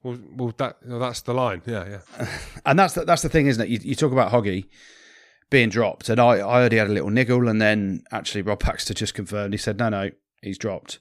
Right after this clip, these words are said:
Speaker 2: And you look at the final this week, who are you dropping now? 'Cause O'Flaherty played well. Alex Cuthbert, who's leaving, had his best game I've seen him play for a
Speaker 1: He
Speaker 2: long
Speaker 1: was cla-,
Speaker 2: time.
Speaker 1: he was class, yeah.
Speaker 2: And then Jack Nowell was,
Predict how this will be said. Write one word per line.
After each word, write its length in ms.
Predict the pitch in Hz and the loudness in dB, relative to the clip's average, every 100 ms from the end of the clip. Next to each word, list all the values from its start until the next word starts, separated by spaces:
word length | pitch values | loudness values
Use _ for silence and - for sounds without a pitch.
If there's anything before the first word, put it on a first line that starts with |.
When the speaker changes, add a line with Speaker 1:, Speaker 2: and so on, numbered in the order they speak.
| - | -2
Speaker 2:
And 100 | 127 | 4
you 60 | 139 | 4
look 140 | 139 | 2
at 40 | |
the 60 | - | 0
final 320 | - 175 151 | 4 6 6
this 200 | 156 - | 2 0
week, 400 | 90 107 135 - _ _ _ | -2 -4 -6 -14 _ _ _
who 60 | 156 | 2
are 20 | |
you 120 | 165 | 4
dropping 260 | 139 139 120 | 4 2 2
now? 180 | 139 127 | 4 2
'Cause 160 | 113 | 2
O'Flaherty 420 | 117 110 151 143 120 | -2 0 0 0 -2
played 200 | 123 110 | -2 0
well. 320 | 110 113 110 | 0 0 0
Alex 320 | 143 143 - | 0 0 -2
Cuthbert, 600 | - 143 - - 131 - | -2 -2 -2 2 2 2
who's 240 | 110 123 113 | -2 -2 2
leaving, 560 | 131 151 107 98 143 - _ _ _ _ _ _ | 2 2 2 0 -2 -4 _ _ _ _ _ _
had 180 | 123 117 | -2 0
his 140 | 113 - _ _ - | 0 -4 _ _ -2
best 220 | 127 - | -2 0
game 220 | - 113 | 2 2
I've 140 | 113 117 | 2 0
seen 200 | - 107 | 0 0
him 100 | 101 | -2
play 200 | 110 104 | -2 -4
for 200 | - 104 | -4 -4
a 100 | 104 | 0
Speaker 1:
He 60 | |
Speaker 2:
long 120 | 110 110 | 0 2
Speaker 1:
was 160 | 104 | 0
cla-, 100 | - | -2
Speaker 2:
time. 160 | 98 117 | -4 -4
Speaker 1:
he 200 | 104 107 | -2 -4
was 140 | 95 | -6
class, 440 | - 113 98 85 - | -8 -6 -6 -8 -12
yeah. 240 | 101 90 - - | -12 -12 -10 -2
Speaker 2:
And 140 | 135 | 2
then 320 | 135 127 127 | 4 4 2
Jack 240 | - 156 - | 2 2 4
Nowell 240 | 131 127 | 4 4
was, 360 | 123 120 - | 4 0 -2